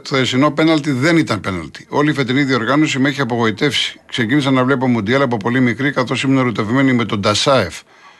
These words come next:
σαν τον Τωρινό. Ποτέ με το ζόρι να περάσει η Αργεντινή. Λυπάμαι για τους Κροάτες, γιατί έπαιξαν στο πρώτο μισάωρο σαν σκυλιά. Ο τερματοφύλακας έπεσε σαν ήρωας και επειδή δεν μπήκε, δεν μπήκε, σφυρίζει πέναλτι. Και κάτι τελευταίο, ακόμα και στο δικό μας πρωτάθλημα, αν δεις, τα περισσότερα γκολ είναι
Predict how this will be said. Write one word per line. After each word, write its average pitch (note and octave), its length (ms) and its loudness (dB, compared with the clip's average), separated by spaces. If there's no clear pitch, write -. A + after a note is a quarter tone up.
σαν C#3 220 -2
τον B2+ 140 -2
Τωρινό. A#2+ 500 0
Ποτέ B2 480 0
με G2+ 140 -4
το A#2 120 -2
ζόρι C#3+ 260 0
να C3+ 120 0
περάσει C3+ 360 0
η - 20 0
Αργεντινή. B2+ 360 0
Λυπάμαι A2+ 380 0
για C#3 80 2
τους - 140 -8
Κροάτες, C#3 380 0
γιατί B2+ 260 -2
έπαιξαν C3 300 -2
στο A#2 120 -2
πρώτο B2+ 220 0
μισάωρο C3 400 2
σαν B2+ 140 -2
σκυλιά. A#2 440 -2
Ο - 140 -4
τερματοφύλακας A#2+ 640 0
έπεσε C#3+ 260 0
σαν C3+ 180 0
ήρωας A#2+ 240 0
και A2+ 60 -2
επειδή A#2+ 180 0
δεν C#3 120 0
μπήκε, B2+ 360 0
δεν B2+ 180 0
μπήκε, C3+ 300 0
σφυρίζει C3+ 420 0
πέναλτι. G2+ 560 -2
Και - 120 -10
κάτι C#3 220 0
τελευταίο, A#2+ 400 0
ακόμα C#3+ 180 0
και C3 80 0
στο B2 120 -2
δικό A2 180 -2
μας B2+ 120 0
πρωτάθλημα, C3 460 0
αν A2 100 0
δεις, C#3 160 -2
τα C3+ 100 -2
περισσότερα A2+ 440 -2
γκολ C3+ 240 -2
είναι C3+ 400 0